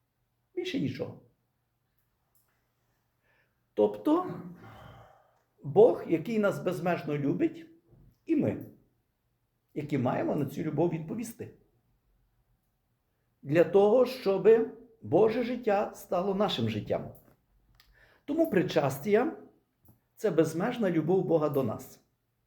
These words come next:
Але в це треба повірити.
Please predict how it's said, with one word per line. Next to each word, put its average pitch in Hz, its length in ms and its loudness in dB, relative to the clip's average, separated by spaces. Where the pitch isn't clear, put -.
Але 330 180 0
в - 40 0
це - 140 -2
треба 143 200 -4
повірити. - 440 -8